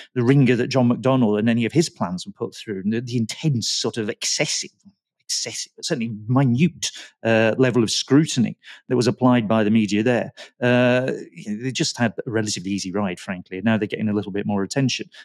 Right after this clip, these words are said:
Now, if, if you happen to, you know, like me, your job is to sort of pay a bit of attention to what Labour's doing or says it's going to do in the economy, none of this seems greatly surprising. Uh, Rachel Reeves has for, what, two years, maybe a bit more than two years, uh, laid out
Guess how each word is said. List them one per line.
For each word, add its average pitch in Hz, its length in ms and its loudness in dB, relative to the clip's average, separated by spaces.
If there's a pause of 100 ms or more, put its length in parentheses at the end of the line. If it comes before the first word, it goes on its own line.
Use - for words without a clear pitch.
Now, 123 80 4
if, 127 180 0
if - 120 -12
you 127 80 2
happen 127 320 0
to, 104 340 0 (260)
you 104 100 -6
know, 80 60 -14 (120)
like 107 200 -2
me, 117 120 2
your 101 180 0 (180)
job 113 280 2
is 92 120 -6
to 110 80 -6
sort 107 180 -4
of 95 80 -10
pay 110 140 -2
a 90 40 -2
bit 120 160 -2
of 101 60 -4
attention 95 420 -4
to - 80 -14
what 110 140 0
Labour's 98 300 -2
doing 101 240 2 (320)
or 117 80 -4
says 107 200 2
it's - 120 -6
going 113 100 2
to - 80 -4
do 113 140 2
in 104 60 2
the 98 100 2
economy, 101 360 2
none 123 200 4
of 110 80 4
this 104 120 0
seems 104 200 -2
greatly 101 240 -2
surprising. - 640 -2
Uh, 104 120 0
Rachel 113 300 -2
Reeves 104 280 2
has 104 260 -2
for, 92 200 -6 (260)
what, - 180 -6
two 107 180 -2
years, 98 360 0
maybe 104 160 2
a 87 60 -4
bit 113 100 -4
more 120 160 4
than 95 80 2
two 95 160 -4
years, - 340 -6 (300)
uh, 110 320 2
laid 120 320 4
out 113 280 0